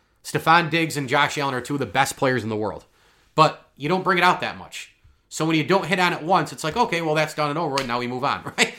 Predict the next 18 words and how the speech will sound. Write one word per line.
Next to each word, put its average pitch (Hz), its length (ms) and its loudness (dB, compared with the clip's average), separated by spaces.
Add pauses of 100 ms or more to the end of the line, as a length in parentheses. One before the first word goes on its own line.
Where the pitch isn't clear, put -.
(180)
I'd 190 180 4
like 233 180 0
to 226 80 0
see 202 240 -4
it 190 60 0
a 180 60 0
couple 170 240 0
more 151 140 2
times. 131 520 -4
That's 151 180 0
my 139 120 0
point. 131 280 -8 (560)
Why 147 200 6
not 190 240 4
play 170 180 0
the 156 80 0
numbers 156 340 0
game? 101 220 -8